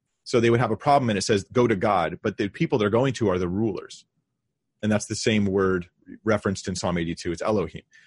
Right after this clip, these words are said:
Elohim is a much more flexible word in Hebrew than, than the word God in English. So it's a little clumsy when we try to use the term, uh, you know, across languages, but that's where it gets into a long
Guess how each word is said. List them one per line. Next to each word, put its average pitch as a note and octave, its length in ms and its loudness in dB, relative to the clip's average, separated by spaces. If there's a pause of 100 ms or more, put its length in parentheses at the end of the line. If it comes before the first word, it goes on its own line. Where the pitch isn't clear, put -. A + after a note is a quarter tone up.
(120)
Elohim B2+ 340 4
is A2 100 0
a G2+ 60 2
much G2+ 240 0
more G#2 80 0
flexible G2 460 -2
word F#2 160 -2
in F2 100 -6
Hebrew A2+ 300 0
than, F2 320 -6
than F#2+ 120 -2
the F2+ 80 -4
word E2+ 180 -6
God F2 240 -2
in E2 100 -6
English. E2 400 -12
So F2 100 -6
it's - 140 -8
a G2 40 -6
little F2+ 160 -4
clumsy F2+ 400 -6
when E2 100 -10
we F2 60 -8
try E2+ 220 -6
to D2 120 -6 (680)
use F#2+ 200 -2
the F2+ 100 -6
term, D2+ 300 -10 (720)
uh, C2 160 -10 (180)
you F2 80 -12
know, E2+ 80 -4
across E2+ 300 -4
languages, D#2+ 480 -12
but F2 80 -8
that's G2 160 -2
where G#2+ 100 0
it F#2 60 -2
gets F#2+ 160 -8
into E2 180 -6
a - 20 -6
long D#2 340 -10